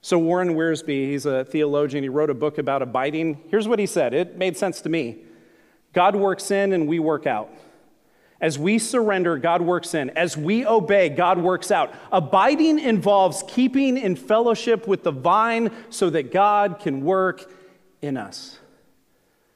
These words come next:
When you spend time in the sun, people can tell. When you spend time with the Son, people can tell.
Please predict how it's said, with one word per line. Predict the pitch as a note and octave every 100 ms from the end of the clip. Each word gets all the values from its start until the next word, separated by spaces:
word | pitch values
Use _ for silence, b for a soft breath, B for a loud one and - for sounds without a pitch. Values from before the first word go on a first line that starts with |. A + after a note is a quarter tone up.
| _
When | C3+
you | C3
spend | - D3+
time | C3 D3 C#3
in |
the | B2+
sun, | - C#3+ B2+ A#2
people | C3 A#2 B2 A#2 - b b -
can | A#2
tell. | - A#2+ A2+ G#2+
When | A2
you |
spend | G#2+ - A#2
time | - A2+ G#2
with | A2+ A2+
the | A#2
Son, | - A#2 G#2+ G2+ F#2 b b b b _
people | A#2+ A#2+ G#2+
can | - G#2+
tell. | - G2 F2+